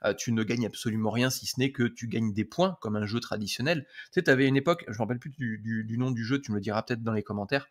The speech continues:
mais, euh, il y avait une époque, euh, où tu pouvais, euh, faire des espèces de combinaisons de Tetris avec des bonbons, là. Euh, bah, je m'en, je m'en rappelle plus. Bah, éventuellement, si t'as le nom,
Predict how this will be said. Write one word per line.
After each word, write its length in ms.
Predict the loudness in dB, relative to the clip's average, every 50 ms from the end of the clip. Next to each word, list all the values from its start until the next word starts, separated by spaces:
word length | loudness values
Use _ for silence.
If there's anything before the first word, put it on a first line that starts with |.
| _ -20 -18 -18 -16 -6 2
mais, 160 | 6 8 10 10
euh, 240 | 8 8 4 0 -2 -2 2
il 80 | 4
y 20 | 4
avait 120 | 6 6
une 140 | 4 6 4
époque, 360 | 4 4 4 4 4 4 0 -2 -2 -2 -18 -20 -12 2 6
euh, 460 | 8 10 10 10 10 8 8 6 4 4 4
où 180 | 2 2 2
tu 840 | 2 0 0 2 2 4 4 4 4 4 4 4 4 6 4 4 2 0 -4
pouvais, 440 | -4 -2 -2 0 2 2 4 4 4
euh, 280 | 6 6 6 4 4 2
faire 220 | 0 0 0 0
des 100 | 0 0
espèces 220 | -6 -4 -4 -4 -2
de 80 | -2
combinaisons 540 | -2 0 0 0 2 4 2 4 4 2 0
de 60 | 0
Tetris 360 | 0 -2 -4 -4 -4 -4 -2 0
avec 160 | -2 0 2
des 80 | 0 0
bonbons, 320 | 2 2 0 0 0 0
là. 160 | -2 -4 -6 _ -6
Euh, 380 | -4 -4 -4 -4 -4 -4 -4 -4 -4 -4 -6 -8 -10 -6 -4
bah, 100 | -4 -2
je 80 | -2
m'en, 120 | -2 -6 -6
je 60 | -4
m'en 60 | -6 -6
rappelle 180 | -4 -4 -8
plus. 220 | _ -12 -14 -2 4
Bah, 80 | 4 6
éventuellement, 380 | 6 4 2 0 -2 -2 -2
si 120 | -4 -4 -2
t'as 120 | 0 0
le 80 | 2 2
nom, 200 | 2 2 0